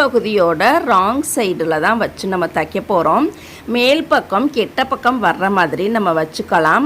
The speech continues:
அடியில பார்த்தீங்கன்னா, உள்ளேயும் உள்ளேயும் நல்ல பக்கம் வர்ற மாதிரி வச்சுக்கணும், ஓகேங்களா? இப்ப அடியில கழுத்து பீஸ் வச்சுட்டு,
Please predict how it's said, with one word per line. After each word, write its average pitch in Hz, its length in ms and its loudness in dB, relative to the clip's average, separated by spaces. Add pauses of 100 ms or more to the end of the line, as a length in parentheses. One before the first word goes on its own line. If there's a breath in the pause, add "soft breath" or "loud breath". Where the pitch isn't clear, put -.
(160)
அடியில 247 340 -2 (140)
பார்த்தீங்கன்னா, 170 500 0 (160)
உள்ளேயும் 240 560 -2
உள்ளேயும் 185 500 0
நல்ல 175 320 0
பக்கம் 214 340 -2
வர்ற 175 200 -2 (100)
மாதிரி 165 320 0
வச்சுக்கணும், 165 540 -2
ஓகேங்களா? 160 460 0 (1500 loud breath)
இப்ப 339 200 2 (140)
அடியில 277 340 0 (180)
கழுத்து 208 400 0
பீஸ் 233 220 -8 (100)
வச்சுட்டு, 185 500 0